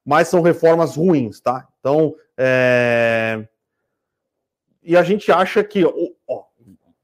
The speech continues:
o Lira, ele tem que aprovar a L D O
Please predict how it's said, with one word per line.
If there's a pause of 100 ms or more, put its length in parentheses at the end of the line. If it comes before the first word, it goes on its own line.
(1120)
o
Lira,
ele
tem
que
aprovar
a
L
D
O